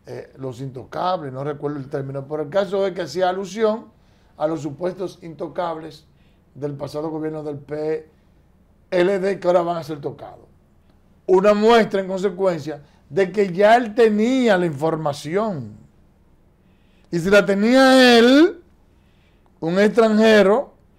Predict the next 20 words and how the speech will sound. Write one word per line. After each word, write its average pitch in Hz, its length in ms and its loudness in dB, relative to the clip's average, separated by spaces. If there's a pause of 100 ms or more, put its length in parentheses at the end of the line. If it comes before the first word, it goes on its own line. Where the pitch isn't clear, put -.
(320)
la 147 240 -2
tenía 165 360 -4
en 170 80 -6
consecuencia 165 720 -6
todo 143 280 -6
el 151 80 -6
P 170 120 -4
R 180 240 -2
M 208 160 -4
y - 20 -2
el 233 100 -4
presidente 208 400 -6
de 196 60 -4
la 160 60 -4
República. - 580 -18 (540)
Entonces, 165 380 -2 (380)
necesariamente 214 1300 0
uno 202 240 -4
tiene 202 360 -4
que 208 400 -6